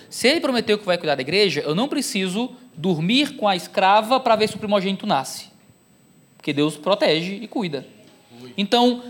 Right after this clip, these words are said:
se Deus prometeu que vai cuidar da igreja, eu não posso, em nome da defesa da igreja, corromper a igreja. Então, qual é a minha preocupação? Minha preocupação é que a igreja seja perseguida. O que é que eu vou fazer pra evitar isso? Vou levar político pro culto, vou disciplinar membro que vota em outro candidato,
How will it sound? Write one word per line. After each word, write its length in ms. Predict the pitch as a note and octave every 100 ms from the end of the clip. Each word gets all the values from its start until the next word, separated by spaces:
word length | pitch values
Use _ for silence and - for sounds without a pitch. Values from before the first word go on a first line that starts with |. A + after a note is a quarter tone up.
| -
se 360 | - - D#4 E4
Deus 160 | C4+
prometeu 320 | C4 A3+ G#3+
que 60 | G3+
vai 100 | F#3+
cuidar 180 | F3 D#3
da 80 | C3+
igreja, 400 | D#3 G#3 E3+ B3+
eu 140 | A3
não 120 | D4
posso, 440 | C#4+ E3+ E3+ - A3
em 160 | F#3+ F#3
nome 600 | F#3 C4+ E4+ E4 E4 - -
da 100 | F#3
defesa 420 | F3+ - E3 D#3+
da 80 | D3+
igreja, 460 | D3 D#3+ F3 C4+ - -
corromper 400 | A3 A3 A#3+ E3
a 40 |
igreja. 420 | G3 A#3+ D3+ C3 - - - - -
Então, 160 | G#3 C4+
qual 120 | C#4+
é 20 |
a 20 |
minha 100 | D#4+
preocupação? 500 | D#4+ D4 D4 B3 D4 G3
Minha 80 |
preocupação 340 | E3+ F#3+ F3+ A3+
é 20 |
que 60 | A#3
a 20 |
igreja 220 | F#3+ A3+
seja 120 | A#3
perseguida. 520 | A#3 A#3 G3+ D#3+ B2+ - -
O 40 |
que 0 |
é 20 | -
que 80 |
eu 40 | A#3
vou 80 | B3+
fazer 200 | A#3 A3+
pra 100 | G#3+
evitar 260 | G3 A3
isso? 180 | A3+ G3
Vou 80 | F3
levar 180 | F3 F3+
político 380 | F3 C4 -
pro 120 | A3+ G#3
culto, 420 | A#3 C#4+ - D4+ -
vou 120 | -
disciplinar 420 | F#3+ G3 G#3 A#3+ D4+
membro 260 | A#3 A#3
que 80 | G#3+
vota 220 | F#3+ G3+
em 20 |
outro 120 | G3 F#3
candidato, 580 | F3 D3+ D#3 A3 D#4